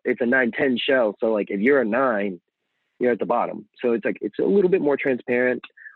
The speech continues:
Um, at, at least, at least in the, in the sense of, like, explaining it to somebody and being like, "Hey, like, it's not a designated nine, or it's not, you know, this is how you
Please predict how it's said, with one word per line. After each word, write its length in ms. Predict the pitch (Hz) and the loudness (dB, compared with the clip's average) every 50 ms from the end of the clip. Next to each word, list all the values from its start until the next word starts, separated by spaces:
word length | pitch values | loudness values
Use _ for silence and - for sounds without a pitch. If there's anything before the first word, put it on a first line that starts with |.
| _ _ _ - | _ _ _ -6
Um, 480 | - 110 110 110 107 101 98 92 92 110 _ _ _ _ _ _ _ _ _ _ _ - | -4 -2 0 0 0 0 -2 -4 -6 -10 _ _ _ _ _ _ _ _ _ _ _ 0
at, 80 | 123 135 | 0 0
at 260 | 135 - - 156 147 | 2 2 2 2 4
least, 320 | 160 170 196 185 - - | 4 4 2 2 0 -2
at 240 | - - 190 196 151 | -2 0 0 2 2
least 240 | 160 185 208 202 - | 4 4 2 2 2
in 120 | 190 175 | 2 4
the, 200 | 143 131 127 - | 4 4 2 2
in 80 | 135 131 | 2 2
the 140 | 127 123 107 - | 2 2 0 0
sense 180 | - 156 143 135 - | 0 0 0 0 -2
of, 100 | 107 101 | -2 0
like, 180 | 120 110 104 | 0 0 0
explaining 600 | - - 101 - - - - 120 117 117 117 110 | -2 -4 -6 -6 -6 -4 0 0 2 2 2 0
it 100 | 98 - | -2 -2
to 100 | - 107 98 - | -4 -6 -6 -4
somebody 460 | 98 95 90 90 90 87 87 87 - _ - - _ _ _ - | -4 -2 -2 -2 -2 -4 -4 -8 -10 _ -20 -20 _ _ _ -4
and 140 | - 104 101 | 0 2 2
being 200 | 113 107 107 104 | 4 2 2 2
like, 300 | 95 95 90 90 87 - - - _ - _ _ _ _ _ _ - | 0 -2 -2 -4 -6 -6 -10 -16 _ -20 _ _ _ _ _ _ -2
"Hey, 240 | - 123 113 101 92 | 0 2 2 2 2
like, 300 | 90 90 87 - - - _ _ _ _ _ _ _ _ _ _ _ - | 0 -2 -6 -6 -10 -16 _ _ _ _ _ _ _ _ _ _ _ -6
it's 200 | - 104 - - | -6 -6 -4 -2
not 300 | 117 120 113 110 90 - - _ - | 0 0 0 0 -2 -4 -6 _ -4
a 60 | 101 | -2
designated 580 | 101 120 117 101 104 98 101 104 101 95 85 | 0 0 0 0 0 0 2 2 2 0 0
nine, 440 | 87 95 92 90 87 87 87 85 87 | -2 -4 -4 -4 -4 -6 -6 -8 -6
or 120 | 92 95 92 | -6 -4 -6
it's 140 | - - | -4 -4
not, 200 | - 107 90 82 - _ _ - | -4 -4 -4 -4 -8 _ _ -4
you 100 | 98 90 | -4 -4
know, 240 | 87 85 85 - _ _ _ _ _ _ _ _ _ - | -4 -6 -10 -12 _ _ _ _ _ _ _ _ _ -4
this 140 | 127 123 104 | -4 -2 -2
is 100 | 110 104 | -2 -2
how 100 | - 113 | 0 0
you 200 | 107 95 101 104 | 0 2 0 -2